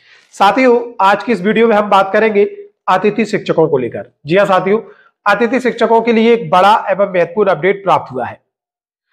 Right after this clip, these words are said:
साथियों, हम आपको यहां पर अवगत कराना चाहेंगे, हाल ही में राज्य शिक्षा केंद्र ने माध्यमिक शिक्षकों के सेवाकालीन प्रशिक्षण को लेकर एक महत्वपूर्ण पत्र जारी किया है, जिसमें संबंधित शिक्षकों के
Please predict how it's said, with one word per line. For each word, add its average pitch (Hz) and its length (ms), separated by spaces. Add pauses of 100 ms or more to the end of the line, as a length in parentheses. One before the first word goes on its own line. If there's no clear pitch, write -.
(200)
साथियों, 220 320
हम 233 80
आपको 240 240
यहां 214 120
पर 226 140
अवगत 226 340
कराना 202 280
चाहेंगे, 202 380 (340)
हाल 180 140
ही 220 100
में 233 160 (120)
राज्य 185 260
शिक्षा 196 240
केंद्र 156 280
ने 127 160 (500)
माध्यमिक 202 480
शिक्षकों 226 400
के 247 180
सेवाकालीन 226 760
प्रशिक्षण 214 540
को 214 100
लेकर 160 400 (420)
एक 220 180
महत्वपूर्ण 196 440 (140)
पत्र 208 340 (160)
जारी 185 380
किया 208 220
है, 208 220 (180)
जिसमें 202 600
संबंधित 214 580
शिक्षकों 226 480
के 202 180